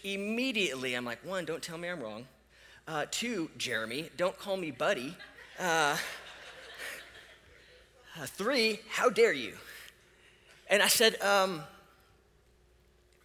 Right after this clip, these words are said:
obviously I had me have some trouble with pride. We're working that out too in counseling. Um, but he said, he said, "No, I,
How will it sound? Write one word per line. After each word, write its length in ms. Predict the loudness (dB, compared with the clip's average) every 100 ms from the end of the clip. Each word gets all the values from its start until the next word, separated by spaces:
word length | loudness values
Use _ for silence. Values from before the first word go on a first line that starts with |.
| -6
obviously 280 | -4 0 0
I 40 | 0
had 160 | 0
me 60 | -2
have 140 | -4
some 140 | -6 -8
trouble 240 | -6 -6
with 120 | -8
pride. 280 | -4 0 0 -2
We're 80 |
working 320 | -8 -8 -8 -8
that 140 | -4
out 180 | -4 -6
too 140 | -8
in 60 | -8
counseling. 480 | -8 -6 -6 -8 -10 -12 -12 -4
Um, 240 | 4 4 2 -10 -16 -16 0 6
but 80 |
he 80 | 10
said, 320 | 10 10 8 4 -6 -12 -18 -20 -20 -20 -20 -20 _ _ _
he 140 | -6 0
said, 180 | 2 2
"No, 220 | 2
I, 100 | 2